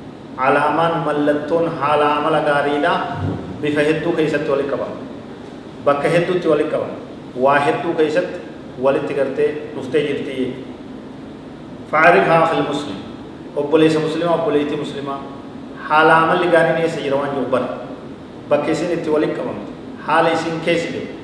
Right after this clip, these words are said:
Bakki isin irraa argamtu siif himna bari hubadhu. Watamassak bihaa isii san qabadhu irratti jiran. Wahee jimaala. Akka walii galaatti yoo laalle. Haala amala gaarii yoo jennu kun maali jennee yoo laalle أن يكون، أن يكون الإنسان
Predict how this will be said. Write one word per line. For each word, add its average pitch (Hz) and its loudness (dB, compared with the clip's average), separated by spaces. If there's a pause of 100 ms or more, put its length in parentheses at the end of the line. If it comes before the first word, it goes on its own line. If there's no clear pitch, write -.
(200)
Bakki 135 0
isin 165 -2
irraa 151 2
argamtu 151 0 (320)
siif 165 -2
himna 139 -2
bari 131 6 (100)
hubadhu. 160 4 (720)
Watamassak 156 2
bihaa 156 4
isii 156 0
san 151 -2
qabadhu 160 2 (400)
irratti 160 6
jiran. 143 2 (720)
Wahee 160 4
jimaala. 156 2 (360)
Akka - 0
walii 156 6
galaatti 160 6
yoo 147 2
laalle. - 0 (380)
Haala 143 4
amala 147 2
gaarii 160 6
yoo 156 4 (100)
jennu 139 0
kun 156 -2
maali 147 2
jennee 147 2
yoo 156 6
laalle - 4 (440)
أن 143 4
يكون، 143 2
أن 151 0
يكون 139 0
الإنسان 151 2